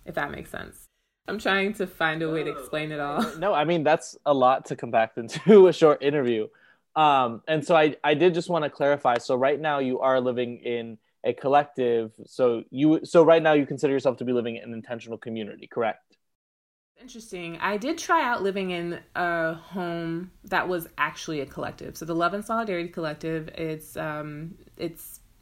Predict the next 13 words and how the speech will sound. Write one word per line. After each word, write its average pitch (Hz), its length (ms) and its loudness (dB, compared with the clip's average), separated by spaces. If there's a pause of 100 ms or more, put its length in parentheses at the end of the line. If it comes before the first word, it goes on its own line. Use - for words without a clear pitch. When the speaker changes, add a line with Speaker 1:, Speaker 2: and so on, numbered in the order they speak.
(200)
Speaker 1:
but 190 120 -6
they 247 100 4
are 262 100 2
actually 214 360 0
a - 20 -12
collective, 170 440 -6
and 156 120 -8
there 170 200 -6
are 170 40 -4
about 151 280 -6
ten 165 220 -10
plus 160 240 -10
folks, 151 480 -8